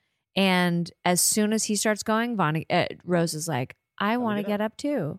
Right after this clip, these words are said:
Speaker 2: Yeah, right,
Speaker 1: And
Speaker 2: right.
Speaker 1: so I barely make it
Speaker 2: Jesus
Speaker 1: past
Speaker 2: Christ.
Speaker 1: five A M.
Speaker 2: What the fuck, guys?
Speaker 1: I know.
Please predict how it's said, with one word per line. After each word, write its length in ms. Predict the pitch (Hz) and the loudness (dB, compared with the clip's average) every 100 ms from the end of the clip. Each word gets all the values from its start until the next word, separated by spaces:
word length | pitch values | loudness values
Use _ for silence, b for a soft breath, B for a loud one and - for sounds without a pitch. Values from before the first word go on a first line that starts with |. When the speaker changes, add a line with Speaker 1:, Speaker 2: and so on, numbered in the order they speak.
| - | -10
Speaker 2:
Yeah, 120 | 101 | -8
right, 220 | 95 95 - | -6 -6 -2
Speaker 1:
And 120 | 190 | 0
Speaker 2:
right. 60 | - | 0
Speaker 1:
so 380 | 190 180 170 - | 2 2 2 2
I 120 | 185 | 2
barely 400 | 180 185 185 175 | 2 0 2 0
make 200 | 156 151 | -2 -2
it 40 | 131 | -2
Speaker 2:
Jesus 100 | 170 | 0
Speaker 1:
past 320 | 147 160 - | 0 -2 -2
Speaker 2:
Christ. 220 | 131 131 | -2 -2
Speaker 1:
five 20 | |
A 160 | 101 80 | -4 -6
M. 120 | 87 | -6
Speaker 2:
What 180 | 190 - | -6 -2
the 120 | 320 | -2
fuck, 440 | - - 226 - | -2 -4 -4 -4
guys? 420 | - 92 73 - - | -6 -6 -6 -12 -6
Speaker 1:
I 80 | 185 | -4
know. 240 | 160 104 | -4 -8